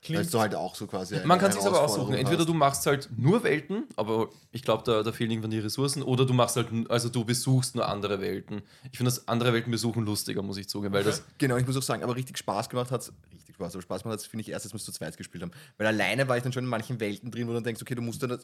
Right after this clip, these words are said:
Speaker 2: wenn du stirbst, von einer
Speaker 3: Musst
Speaker 2: Falle getroffen,
Speaker 3: alles noch mal
Speaker 2: alles
Speaker 3: machen.
Speaker 2: noch mal von
Speaker 3: Ja,
Speaker 2: vorn beginnen.
Speaker 3: und im, im Ko-, im Koop kann man sich halt wiederbeleben.
Speaker 2: Genau. Da kann man dann halt schon noch mehr ausprobieren.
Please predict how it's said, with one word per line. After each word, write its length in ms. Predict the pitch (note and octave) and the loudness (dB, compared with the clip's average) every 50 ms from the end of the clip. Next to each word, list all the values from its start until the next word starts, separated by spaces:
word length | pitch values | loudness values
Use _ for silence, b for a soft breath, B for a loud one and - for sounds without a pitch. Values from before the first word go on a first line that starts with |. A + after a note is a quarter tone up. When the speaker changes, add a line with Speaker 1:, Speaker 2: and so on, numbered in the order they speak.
| _ | _
Speaker 2:
wenn 160 | - G#2+ A2 C3 | -6 -4 -2 -2
du 80 | C#3 | -2
stirbst, 540 | B2+ - - - A2+ C#3 E3+ - - - - _ _ _ _ | -4 -4 -6 -4 -4 -4 -4 -4 -8 -14 -18 _ _ _ _
von 100 | - G#2 | -6 -6
einer 120 | G#2 A2 | -4 -4
Speaker 3:
Musst 100 | B2 G2+ | -2 -2
Speaker 2:
Falle 100 | G2 G#2 A2 | -2 -2 -2
getroffen, 200 | A#2 - A#2+ - | 0 0 0 0
Speaker 3:
alles 300 | - - C#3 C3+ C3 B2+ | 0 -2 -4 -4 -2 -2
noch 100 | C3 A2+ | 0 2
mal 120 | B2 C3 C#3+ | 4 4 6
Speaker 2:
alles 180 | D3+ D#3 C#3+ B2+ | 6 6 4 2
Speaker 3:
machen. 80 | A#2+ | 2
Speaker 2:
noch 140 | B2 A2+ G#2 | 0 -2 0
mal 100 | A2+ G#2+ | -2 -4
von 120 | G2+ A#2 - | -4 -4 2
Speaker 3:
Ja, 140 | A#2 A#2 | 4 4
Speaker 2:
vorn 100 | A#2 G#2 | 4 4
beginnen. 220 | G3+ - C3+ G2 A2+ | 2 -4 -2 0 2
Speaker 3:
und 100 | C3 B2+ | 4 6
im, 260 | C#3 C3+ C3 C3 B2+ | 6 6 6 6 4
im 160 | A#2+ C#3 C3 B2 | 4 2 0 0
Ko-, 140 | - - | 0 -4
im 180 | - - C3 C3 | -4 0 0 0
Koop 280 | B2+ - B2 A#2+ A#2+ A#2+ | 0 2 6 6 6 6
kann 120 | - B2+ | 4 2
man 80 | A#2+ A#2 | 2 2
sich 120 | A2+ A2+ | 0 0
halt 120 | A#2+ A#2 G#2 | 0 0 0
wiederbeleben. 560 | A2+ A2+ A#2 G2 A2+ G#2 G2+ G#2+ - G#2+ G#2+ - _ _ _ - | 2 2 2 2 2 0 -2 -4 -4 -8 -12 -14 _ _ _ -10
Speaker 2:
Genau. 360 | A2 F#2 - - - - E2+ - _ _ _ _ | -8 -8 -8 -10 -14 -16 -16 -18 _ _ _ _
Da 140 | G2 F#2 F2+ | -6 -6 -6
kann 260 | - _ - G2+ F#2 | -6 _ -8 -6 -6
man 80 | F#2+ | -6
dann 140 | F2 F#2+ F#2 | -6 -6 -4
halt 160 | F#2+ F#2 F2 | -6 -6 -6
schon 220 | - - E2+ E2+ F2 | -6 -8 -8 -6 -6
noch 180 | F2 E2 - | -8 -8 -10
mehr 180 | - E2+ D#2+ - | -12 -14 -12 -12
ausprobieren. 560 | - - - - - F2+ E2+ E2+ E2 E2+ E2+ | -12 -14 -14 -12 -12 -14 -12 -10 -10 -10 -12